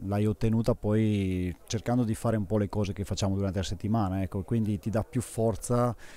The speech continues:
e consapevolezza di quello che possiamo fare. E il nostro percorso lo stiamo facendo, lo stiamo facendo bene, di crescita e, e quindi, cioè, ci dà solo che, che fiducia, morale in, nel lavoro che facciamo, e quindi poi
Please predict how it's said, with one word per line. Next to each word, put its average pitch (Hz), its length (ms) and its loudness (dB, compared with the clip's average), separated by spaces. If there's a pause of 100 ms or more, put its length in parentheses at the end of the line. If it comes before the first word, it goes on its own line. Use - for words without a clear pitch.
(140)
e 104 80 -6
consapevolezza 113 720 2
di 107 80 8
quello 104 160 0
che 95 100 0
possiamo 101 360 0
fare. 92 440 -2 (400)
E 92 1000 -2 (160)
il 117 100 -6
nostro 123 540 0
percorso 123 420 0
lo 104 260 -2
stiamo 113 220 -2
facendo, 127 300 0
lo 120 60 0
stiamo 101 180 0
facendo 110 240 0
bene, 117 400 2
di 110 120 -2
crescita 113 840 0
e, 87 580 -4 (140)
e 107 80 -8
quindi, 110 300 -4 (420)
cioè, 98 280 -6
ci - 180 -6
dà 117 220 2
solo 120 280 0
che, 110 540 0 (480)
che 123 100 -2
fiducia, 123 420 2
morale 120 600 2
in, 98 420 -2
nel 101 120 0
lavoro 101 260 0
che 98 80 -6
facciamo, 98 640 -4
e 92 300 -4
quindi 104 420 -2
poi 104 300 0